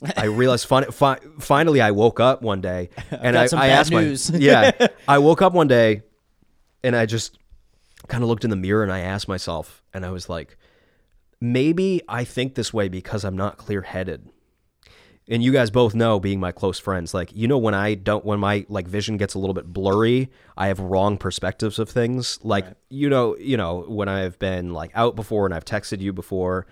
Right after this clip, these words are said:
Speaker 2: for, as kinda like a support group, like, when I get, like, depressed or anxious or everything. And it doesn't really happen that much these days. It happens once in a while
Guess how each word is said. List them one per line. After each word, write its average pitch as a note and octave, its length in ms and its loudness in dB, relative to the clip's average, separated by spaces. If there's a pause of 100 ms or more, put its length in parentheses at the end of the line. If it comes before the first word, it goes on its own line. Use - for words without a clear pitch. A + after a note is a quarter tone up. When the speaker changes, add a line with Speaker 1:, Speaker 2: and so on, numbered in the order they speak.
(220)
Speaker 2:
for, F#2+ 200 -4
as G2+ 180 -4
kinda G2+ 180 -4
like F#2 160 -2
a D#2 60 -10
support G#2 480 -4
group, F#2+ 320 -6
like, F2 240 -8
when G2 100 -4
I F2+ 60 -4
get, F2 160 -8
like, E2+ 160 -10
depressed - 420 -4
or D#2+ 120 -8
anxious F#2+ 340 -8
or F2 300 -6
everything. F2+ 420 -8
And C3 80 -4
it - 20 0
doesn't C#3+ 180 -2
really A#2 120 0
happen G2 300 -4
that D#2+ 100 -8
much F2 320 -10
these G2+ 240 -6
days. D#2+ 260 -10
It F2+ 60 -10
happens E2+ 240 -12
once F2 180 -10
in F#2 60 -14
a F2 60 -8
while D#2+ 340 -10